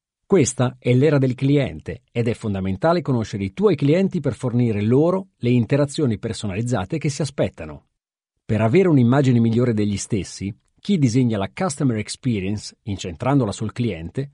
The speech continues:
utilizza tanti tipi di strumenti, come Mobile Metrics, Cloud e Look Back.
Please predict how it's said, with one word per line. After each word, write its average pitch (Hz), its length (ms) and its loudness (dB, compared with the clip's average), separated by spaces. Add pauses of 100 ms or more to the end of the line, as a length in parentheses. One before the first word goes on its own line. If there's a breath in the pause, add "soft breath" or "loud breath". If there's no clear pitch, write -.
(140)
utilizza 175 500 2
tanti 202 420 2
tipi 143 220 -2
di 127 100 2
strumenti, 131 680 -4 (520)
come 107 260 0
Mobile 87 460 -2
Metrics, - 600 -2 (480)
Cloud 156 640 -4 (300)
e 113 140 -2
Look 110 320 0
Back. - 500 -6